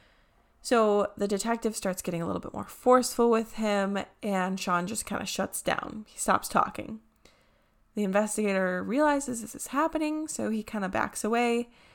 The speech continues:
and he leaves, and they bring in another detec-, detective. And this one's actually a woman detective. And I, I watched this entire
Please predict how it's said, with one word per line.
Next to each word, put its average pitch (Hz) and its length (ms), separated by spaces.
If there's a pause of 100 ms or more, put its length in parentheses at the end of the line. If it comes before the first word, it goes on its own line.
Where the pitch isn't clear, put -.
(160)
and 202 400
he 196 220
leaves, 180 600 (680)
and 165 100
they 165 60
bring 156 220
in 165 80
another 254 320
detec-, - 420
detective. - 640 (560)
And 185 80
this 269 220
one's 208 140
actually 202 440
a - 140
woman 226 540
detective. - 760 (840)
And 208 160
I, 240 380 (580)
I 208 100
watched 247 440
this 202 220
entire 196 920